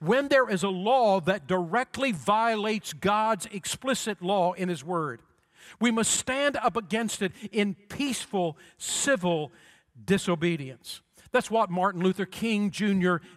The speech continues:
did. But it's also what happened in the eighteen hundreds.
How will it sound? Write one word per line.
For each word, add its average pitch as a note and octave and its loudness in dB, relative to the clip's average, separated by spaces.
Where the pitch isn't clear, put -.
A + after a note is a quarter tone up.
did. D#3+ 2
But C4 4
it's C4 -2
also C4+ 0
what G#3+ 0
happened G3+ -2
in G#3+ 0
the G#3 2
eighteen G#3 0
hundreds. E3+ -4